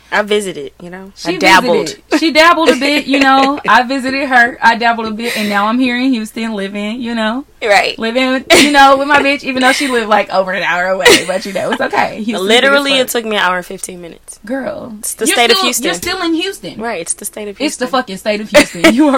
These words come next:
Speaker 2: right.
Speaker 1: <laughs> I heard my coworker say that, and I was like, "Wait, what?" She said, "No, I said it correctly. The state of Houston." I said, "You
Speaker 2: This
Speaker 1: know
Speaker 2: shit's
Speaker 1: what?
Speaker 2: big as fuck.
Speaker 1: You're right, sis."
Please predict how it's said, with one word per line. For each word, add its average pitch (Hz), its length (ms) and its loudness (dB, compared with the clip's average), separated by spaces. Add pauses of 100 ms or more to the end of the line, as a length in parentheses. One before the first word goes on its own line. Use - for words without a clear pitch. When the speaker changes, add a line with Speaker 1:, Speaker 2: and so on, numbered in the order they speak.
Speaker 2:
right. 277 420 0 (120)
Speaker 1:
<laughs> - 0 -
I 311 920 2
heard 262 120 6
my 208 140 2
coworker 214 460 -2
say 180 240 0
that, 175 100 0
and 170 80 0
I 175 100 0
was 202 140 -4
like, 156 140 0
"Wait, 160 160 0
what?" 202 260 -2
She 233 120 -6
said, 226 180 -6
"No, 233 140 -2
I 262 60 -6
said 285 200 -6
it 196 80 -6
correctly. 226 480 -10
The - 160 -6
state 233 320 2
of 208 100 -4
Houston." 233 380 -12
I 190 40 -6
said, 226 160 -8
"You 220 100 -10
Speaker 2:
This 277 80 -6
Speaker 1:
know 285 80 -2
Speaker 2:
shit's 311 120 -2
Speaker 1:
what? 349 100 0
Speaker 2:
big 392 140 -2
as 392 140 -10
fuck. - 460 -2 (120)
Speaker 1:
You're 233 160 -2
right, 247 240 -10
sis." - 440 -12